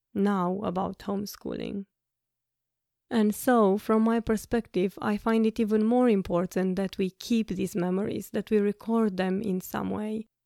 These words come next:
And I'm genuinely happy that we managed to record all those stories while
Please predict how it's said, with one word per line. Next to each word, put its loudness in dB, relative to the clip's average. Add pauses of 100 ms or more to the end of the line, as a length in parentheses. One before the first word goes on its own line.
(640)
And 0
I'm -2 (260)
genuinely 6
happy -2
that -2
we 0
managed 0
to -2
record -2 (160)
all 2
those -2
stories -2
while 2